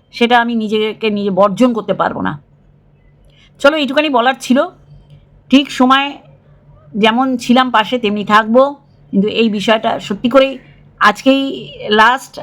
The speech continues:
আর যদি মনে করি কন্টেন্ট করার মতন কিছু আছে, নিশ্চয়ই করব। আর মানুষের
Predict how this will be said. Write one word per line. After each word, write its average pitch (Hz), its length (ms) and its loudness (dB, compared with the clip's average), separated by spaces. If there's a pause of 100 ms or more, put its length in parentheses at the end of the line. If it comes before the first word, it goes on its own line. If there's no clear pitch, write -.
আর 202 100 -4
যদি 202 260 2
মনে 294 220 0
করি 277 200 -2
কন্টেন্ট 226 440 0
করার 214 320 2
মতন 254 240 0
কিছু 233 260 -2
আছে, 262 340 0 (420)
নিশ্চয়ই 262 320 4
করব। 196 300 -4 (540)
আর 285 140 4
মানুষের 285 520 0